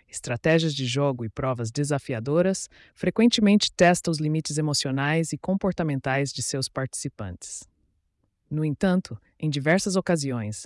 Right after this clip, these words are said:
a linha tênue entre a competição e o descontrole foi ultrapassada, resultando em expulsões que chocaram o público e entraram para a história do reality rural.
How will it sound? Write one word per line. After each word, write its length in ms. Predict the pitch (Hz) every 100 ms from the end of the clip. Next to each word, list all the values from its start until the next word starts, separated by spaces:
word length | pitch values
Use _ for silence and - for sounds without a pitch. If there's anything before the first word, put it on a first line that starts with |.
| -
a 100 | 131
linha 280 | 135 139 123
tênue 420 | - 156 165 143
entre 200 | 127 117
a 40 |
competição 760 | - 131 127 - - 156 160 156
e 60 |
o 60 | 131
descontrole 680 | 127 - 117 - 147 156 160
foi 200 | - 139
ultrapassada, 800 | 123 135 123 - 120 101 87 - _ _ _
resultando 560 | - 156 160 160 170 160
em 80 | 151
expulsões 680 | - 143 131 - 170 180
que 100 | -
chocaram 540 | 139 135 - 165 185 156
o 40 |
público 640 | - 170 170 180 - 190 -
e 100 | 147
entraram 480 | 143 131 151 165 160
para 160 | 151
a 60 | 131
história 440 | - - 160 185
do 80 | 165
reality 480 | 143 147 143 147 143
rural. 440 | 131 143 82 80